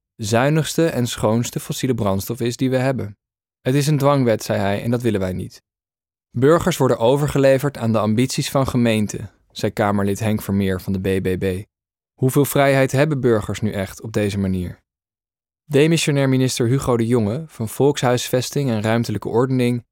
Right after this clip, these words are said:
is eindverantwoordelijk voor de verduurzaming van de gebouwde omgeving. En hij erkende in antwoord op Kamervragen eind vorig jaar al dat er inderdaad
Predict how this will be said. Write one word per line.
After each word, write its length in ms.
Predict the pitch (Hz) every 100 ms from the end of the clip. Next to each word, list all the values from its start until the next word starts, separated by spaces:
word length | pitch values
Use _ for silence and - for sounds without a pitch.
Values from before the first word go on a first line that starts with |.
| _
is 160 | - 113
eindverantwoordelijk 840 | - 135 - 104 101 98 92 90
voor 140 | - 110
de 60 |
verduurzaming 800 | 101 110 117 135 127 117 113 113
van 100 | 110
de 60 | 110
gebouwde 400 | 107 101 101 92
omgeving. 640 | 98 98 98 107 107 - _ _ _ _ _
En 120 | -
hij 220 | 110 135
erkende 500 | 135 123 160 160 117
in 120 | 123 -
antwoord 360 | 131 143 123
op 120 | 107
Kamervragen 800 | - 101 101 98 104 107 101 -
eind 240 | - 120 120
vorig 300 | 123 110 -
jaar 300 | 120 147 -
al 340 | 92 120 160 _ _ _
dat 260 | - 143 156
er 200 | 110 131
inderdaad 540 | 123 127 92 107 -